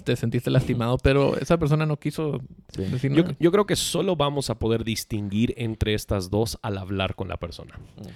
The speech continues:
Speaker 3: Porque yo creo que hay muchas veces cuando la persona nos ofendió sin pecar, pero nosotros creemos que ellos pecaron.
Speaker 1: Mm.
Speaker 3: Entonces, en todos estos casos, cuando nos acercamos a hablar con la persona, entramos con preguntas y no, eh, con acusaciones. O sea, nosotros entramos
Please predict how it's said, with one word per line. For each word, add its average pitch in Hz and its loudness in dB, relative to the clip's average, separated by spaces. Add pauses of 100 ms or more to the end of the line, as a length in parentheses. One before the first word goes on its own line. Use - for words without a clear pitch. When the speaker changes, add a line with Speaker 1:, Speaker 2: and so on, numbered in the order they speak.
(240)
Speaker 3:
Porque 139 4
yo 151 6
creo 185 6
que 180 4
hay 147 4
muchas 160 4
veces 113 -2
cuando 117 0
la 110 0
persona 143 2
nos 120 2
ofendió 110 4
sin 127 0
pecar, 127 -2
pero 107 2
nosotros 113 -4
creemos 110 -2
que 107 -2
ellos 101 -2
pecaron. 98 -2 (260)
Speaker 1:
Mm. 127 -4 (200)
Speaker 3:
Entonces, 131 0
en 120 -2 (100)
todos 190 2
estos 143 -2
casos, 117 -6
cuando 113 -2
nos 110 -4
acercamos 131 0
a - 0
hablar 123 -4
con 123 -4
la 107 -4
persona, 113 -2
entramos 123 -2
con 104 -4
preguntas 123 0 (340)
y 123 -4
no, 131 2 (200)
eh, 113 0
con 110 -2
acusaciones. 101 0
O 104 -4
sea, 120 0
nosotros 123 -2
entramos 135 2